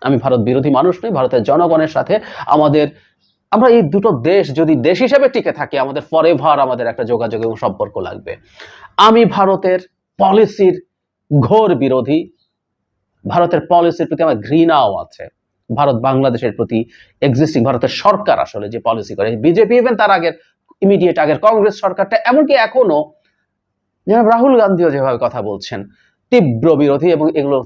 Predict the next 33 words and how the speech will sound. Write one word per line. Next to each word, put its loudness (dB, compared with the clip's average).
তীব্রভাবে 0
সমালোচনা 2
করব 2
এই 4
উদ্দেশ্যে 0
যে -2
ভারত 0
তাকে -2
রিঅ্যালাইন 0
করবে -6
বাংলাদেশের -18
সাথে, -14
বাংলাদেশের -2
জনগণের 0
সাথে। -16
সেই 0
কারণে -6
ঠিক -2
একই 0
ঘটনায়, -2
একই -2
কারণে -2
আমি -4
মনে -6
করি, -2
আহ, -2
ভারতের -2
হাই 2
কমিশনার 0
এখন, -2
এটাও 2
আমরা -2
একটু -4